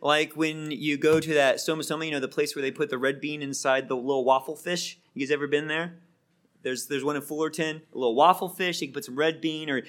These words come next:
different kinds of stuff in there. Um, but when you get ice cream,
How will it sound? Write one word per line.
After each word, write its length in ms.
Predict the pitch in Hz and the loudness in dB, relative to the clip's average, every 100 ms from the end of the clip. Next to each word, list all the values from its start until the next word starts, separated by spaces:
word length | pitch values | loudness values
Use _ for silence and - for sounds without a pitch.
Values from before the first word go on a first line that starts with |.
| - | -10
different 240 | 147 165 160 | -8 -4 -4
kinds 160 | 147 | -4
of 40 | 139 | 0
stuff 180 | 160 | 0
in 40 | 160 | 2
there. 180 | 160 160 - - | -2 -2 -12 -4
Um, 320 | 147 160 160 156 | 4 4 4 0
but 260 | 170 202 190 | 6 6 6
when 140 | 220 | 4
you 80 | 226 | 4
get 180 | 285 220 | 4 4
ice 240 | 254 320 | 4 4
cream, 380 | - 175 160 185 | 0 2 2 0